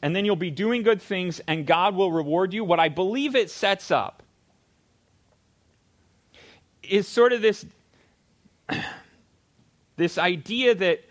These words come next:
we do good things for others so that we'll get rewards from God. If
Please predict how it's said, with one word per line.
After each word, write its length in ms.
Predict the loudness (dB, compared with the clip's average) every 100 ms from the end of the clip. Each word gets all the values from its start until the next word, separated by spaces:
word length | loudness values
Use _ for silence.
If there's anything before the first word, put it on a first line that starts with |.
| _ -10
we 220 | -4 -4
do 300 | -2 -2 -2
good 280 | 2 2 2
things 400 | -6 -6 -4 -6
for 180 | -2 2
others 540 | 2 0 -4 -6 -14 _ _ _ _ _ _ _ _
so 240 | -4 -2
that 160 | 0 -2
we'll 240 | 0 -2
get 200 | -2 -4
rewards 520 | -2 -2 -2 -4 -4
from 240 | -8 -6 -4
God. 400 | -4 -6 -12 -20 _ _ _ _ _ _ _ _ _ _ _ _ _ _ _ -20 _
If 220 | 0 0